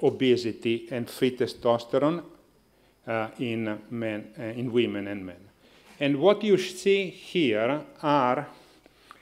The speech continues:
uh, is the risk of developing breast cancer in relation to estrogens,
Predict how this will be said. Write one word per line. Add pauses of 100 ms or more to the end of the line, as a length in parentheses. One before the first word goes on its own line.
(300)
uh,
is
the
risk
of
developing
breast
cancer
in
relation
to
estrogens,